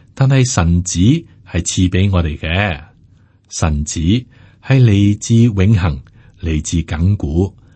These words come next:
但係呢個B B仔，佢嘅人性係出自童貞女。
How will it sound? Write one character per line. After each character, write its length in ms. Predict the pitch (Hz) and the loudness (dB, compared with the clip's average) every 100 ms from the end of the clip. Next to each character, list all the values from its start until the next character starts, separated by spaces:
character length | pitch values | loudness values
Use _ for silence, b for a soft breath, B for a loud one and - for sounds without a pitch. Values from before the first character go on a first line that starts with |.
| b b - | b b -6
但 160 | 95 | -2
係 120 | 85 90 | 0 2
呢 100 | 113 | 2
個 100 | 95 | 0
B 160 | 80 | -2
B 160 | 92 117 | 0 0
仔， 140 | 98 | 0
佢 640 | 80 104 127 - - - 110 | 0 0 -2 -14 -18 -4 0
嘅 160 | 117 | 2
人 260 | 104 78 80 | 2 0 -2
性 300 | - 127 82 - - | 0 0 0 -4 -4
係 100 | 101 | -2
出 100 | 175 | -2
自 320 | 170 - 95 | -2 0 0
童 240 | 87 - 71 | 0 -2 -4
貞 160 | 76 117 98 73 | -2 0 0 -2
女。 180 | 80 107 | -4 -6